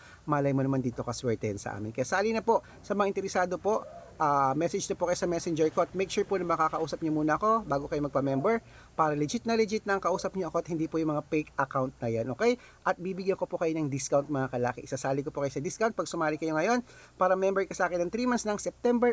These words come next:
October at November. O, di ba? Tatlong buwan tayong magsasama. Malay mo dito ang swerte mo. Subukan mo na. At syempre po, mga kalaki, ha, tandaan niyo po, ang mga lucky numbers natin, three days inaalagaan bago po palitan. Ituloy na po natin ang pamimigay ng mga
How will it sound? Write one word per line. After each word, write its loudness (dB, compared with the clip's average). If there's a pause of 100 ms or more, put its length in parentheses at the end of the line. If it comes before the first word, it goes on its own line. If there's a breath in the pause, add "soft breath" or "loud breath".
October -4
at -4
November. -4
O, -14
di -8
ba? -4 (240 loud breath)
Tatlong -4
buwan -2
tayong -6
magsasama. -12 (480 soft breath)
Malay -2
mo -4
dito -4
ang -6
swerte -8
mo. -12
Subukan -6
mo 0
na. -2 (320 loud breath)
At 0
syempre 0
po, -2
mga 4
kalaki, 2
ha, 0 (480 loud breath)
tandaan 2
niyo -4
po, 6 (220)
ang -2
mga 0
lucky -4
numbers 0
natin, -2
three -4
days -6
inaalagaan -2
bago -2
po -2
palitan. -6
Ituloy -2
na -2
po 0
natin 2
ang -6
pamimigay 0
ng 2
mga 2